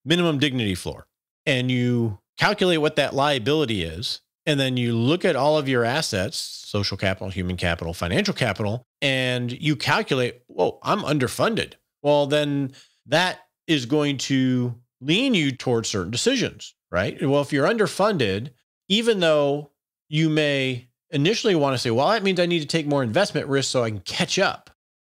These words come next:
You know, that's sort of what we think about in Vegas when we're losing. If we're underfunded, I need to take more investment risk, which is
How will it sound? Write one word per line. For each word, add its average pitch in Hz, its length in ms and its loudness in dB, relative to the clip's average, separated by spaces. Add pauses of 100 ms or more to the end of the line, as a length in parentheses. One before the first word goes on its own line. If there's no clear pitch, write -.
(120)
You - 80 -6
know, 82 60 -2
that's 95 140 -4
sort 113 140 -2
of 104 60 0
what 107 120 0
we 127 100 -10
think 110 180 -4
about 104 260 0
in 123 60 -2
Vegas 226 340 2
when 110 120 -4
we're 101 120 -2
losing. 104 460 -2
If - 160 -4
we're 120 100 2
underfunded, 131 500 0
I 123 80 0
need 131 200 0
to 123 100 0 (180)
take 95 200 -4
more 127 160 2
investment 180 460 0
risk, 92 400 -6 (180)
which 170 200 0
is 151 380 0